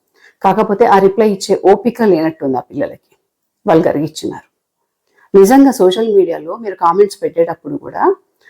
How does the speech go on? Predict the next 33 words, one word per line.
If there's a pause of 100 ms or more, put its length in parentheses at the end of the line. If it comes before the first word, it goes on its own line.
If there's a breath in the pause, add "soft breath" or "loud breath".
(140 soft breath)
ఒకటికి
రెండు
సార్లు
ఆలోచించండి. (880 soft breath)
ఆ
ప్లేసుల్లో
మీ
అక్కలో
చెల్లెల్లో
ఉంటే
మీరు
ఎట్లా
రియాక్ట్
అవుతారు, (720)
అట్లా
ఊహించుకొని
కామెంట్లు
పెట్టండి.
ఎవరో
పరాయి
స్త్రీ
కదా, (1300)
వేరే
అమ్మాయి
కదా,
ఆమెను
కామెంట్
చేస్తే
మాకేం
వస్తది
అని. (640 soft breath)
అసలు
వాళ్ళ